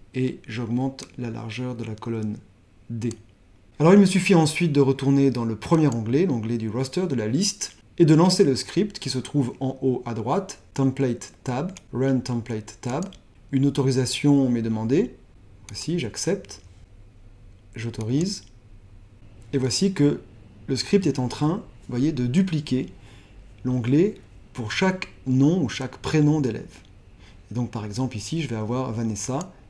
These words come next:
qui a son onglet avec les éléments d'évaluation, Manel pareillement, Bernard pareillement,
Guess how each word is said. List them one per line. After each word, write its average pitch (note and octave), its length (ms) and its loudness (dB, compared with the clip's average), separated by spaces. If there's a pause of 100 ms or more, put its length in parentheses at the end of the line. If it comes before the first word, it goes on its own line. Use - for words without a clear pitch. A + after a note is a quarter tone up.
(180)
qui A#2 180 -6
a A2+ 200 -8 (240)
son - 200 -6
onglet B2 500 0 (380)
avec A#2 320 -8 (120)
les A#2+ 200 -4
éléments A#2 440 -4
d'évaluation, A2+ 720 -4 (380)
Manel A#2 400 -2
pareillement, A#2 680 -2
Bernard A#2 440 -4
pareillement, G#2+ 560 -6